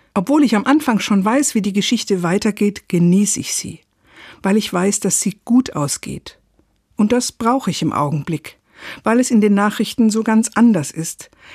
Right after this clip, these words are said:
Gleich werden Sie ja wieder hören, dass es immer schlimmer wird.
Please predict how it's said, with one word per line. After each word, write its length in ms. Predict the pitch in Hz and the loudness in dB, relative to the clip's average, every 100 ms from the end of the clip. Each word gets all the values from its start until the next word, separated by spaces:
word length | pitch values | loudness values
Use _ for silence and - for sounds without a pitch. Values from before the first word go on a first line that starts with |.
| - - | -20 -2
Gleich 280 | 247 269 | 0 0
werden 220 | 233 214 214 | 2 2 2
Sie 140 | 202 | 2
ja 120 | 196 | 2
wieder 240 | 202 185 175 | 2 2 4
hören, 440 | 196 214 185 170 - - _ | 4 4 2 -2 -8 -20 _
dass 140 | - 180 | -2 -2
es 120 | 185 | 2
immer 200 | 202 190 | 2 2
schlimmer 400 | - 220 214 180 | 4 4 4 2
wird. 360 | 143 135 - | -4 -8 -14